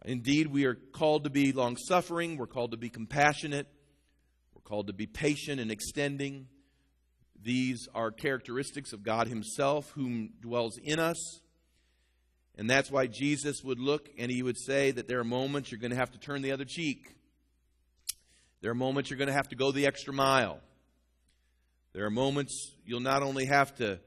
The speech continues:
uh, give your shirt, but you'll have to give your coat also. And so we understand that there are times we are sacrificial and we are extending, and,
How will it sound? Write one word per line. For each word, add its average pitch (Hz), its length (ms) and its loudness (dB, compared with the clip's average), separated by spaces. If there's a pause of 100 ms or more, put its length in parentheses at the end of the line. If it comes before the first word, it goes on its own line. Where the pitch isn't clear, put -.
(640)
uh, 58 40 -18 (420)
give 135 260 0
your 131 140 -2
shirt, 160 360 -2
but - 140 -6
you'll 120 120 -6
have 147 180 4
to 113 80 -16
give 135 180 -2
your 131 120 -8
coat 151 280 2
also. 143 540 0 (1200)
And 113 80 -6
so 147 140 -2
we 170 220 4
understand 160 680 0
that 120 100 -2
there 139 160 4
are 135 60 2
times 139 540 0
we 127 160 0
are 107 340 -2
sacrificial 131 880 -4 (520)
and 110 480 -4
we 120 280 0
are 135 120 6
extending, 127 680 -2
and, 101 200 -4